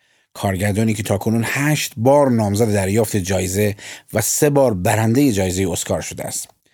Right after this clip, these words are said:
و در بین اهالی سینما و منتقدین نیز جایگاه ویژه‌ای دارد. او تقریباً در هر ژانری اثری درخشان دارد، از فیلم‌های علمی تخیلی گرفته تا تاریخی و کمدی. استیون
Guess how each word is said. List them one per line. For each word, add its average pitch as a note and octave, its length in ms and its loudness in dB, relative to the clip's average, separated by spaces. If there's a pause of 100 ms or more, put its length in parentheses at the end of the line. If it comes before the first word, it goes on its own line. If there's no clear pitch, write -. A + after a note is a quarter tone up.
(360)
و F#2+ 60 -4
در G2 160 0
بین B2 260 4
اهالی G#2 380 0
سینما G2+ 520 0
و G2+ 100 0
منتقدین G2 600 0
نیز F#2+ 280 -4
جایگاه F#2 500 -4
ویژه‌ای F#2 400 -2
دارد. - 280 -10 (680)
او D#3 120 2
تقریباً C3 420 2
در B2+ 220 4
هر D3 220 0
ژانری C#3 440 4
اثری G#2+ 340 0
درخشان G2 580 0
دارد، F2 420 -8
از - 180 -8
فیلم‌های G#2 480 0
علمی G2 220 -2
تخیلی G2+ 520 -2
گرفته A#2+ 380 0
تا G#2 300 -2 (360)
تاریخی G2+ 440 -2
و G2 40 0
کمدی. - 520 -8 (680)
استیون D#3 440 0